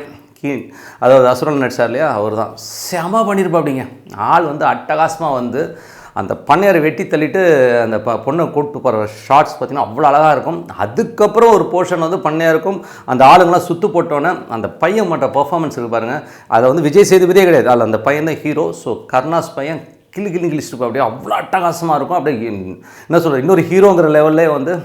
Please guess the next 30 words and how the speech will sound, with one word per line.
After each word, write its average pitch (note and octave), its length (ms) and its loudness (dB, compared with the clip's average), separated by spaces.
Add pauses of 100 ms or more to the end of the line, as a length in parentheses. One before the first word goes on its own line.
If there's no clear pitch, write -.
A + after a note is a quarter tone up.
(140)
ஒரு A#2+ 160 -6
பெஞ்ச்மார்க் C#3+ 560 -6
லெவல்ல C3 400 -2
வந்திருப்பா A#2+ 320 -4
அப்படி. D#3+ 300 -8 (560)
ஃபேண்டாஸ்டிக்கான C#3+ 800 -4
ஒரு G#2 340 -6
போர்ஷன் A2+ 300 -4
அது. G#2+ 140 -4
நீங்க A2+ 200 -6
பாருங்க, A2+ 280 0
அது G2 120 -4
வந்து A#2 140 -6
தியேட்டர்ல C3 360 -2
பார்க்கும்போது A#2 580 -4 (340)
அந்த, F2 240 -10 (200)
அது, G#2+ 200 2
அதுவும் F3 460 2
அதுல A#2+ 180 2
என்ன D3 160 0
ப்ளஸ் - 340 -4
பாயிண்ட்னா F3 240 0
மழை D3+ 280 2
பெய்யுறது, C#3+ 560 -2 (440)
சேத்துலேயே A#3+ 420 4
நடக்கும் C#3 340 -2
அந்த G2+ 200 -8
ஃபைட்டெல்லாம். G#2+ 440 -10
So, G#2 200 -14
அந்த F#2+ 120 -10